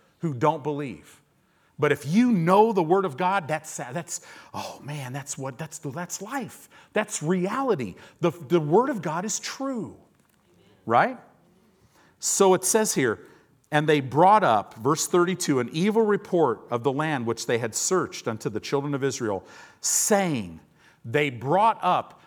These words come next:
an evil report of the land, saying. They brought up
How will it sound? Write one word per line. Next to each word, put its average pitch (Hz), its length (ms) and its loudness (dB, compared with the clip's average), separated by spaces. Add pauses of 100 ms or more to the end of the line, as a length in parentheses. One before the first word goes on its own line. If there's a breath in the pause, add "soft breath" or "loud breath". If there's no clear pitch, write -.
(140 soft breath)
an 135 260 -4
evil 208 480 0
report 180 680 0
of 131 180 -4
the 139 100 0
land, 131 760 -4 (220)
saying. 135 1080 -2 (380 loud breath)
They 151 200 4
brought 156 600 4
up 156 440 2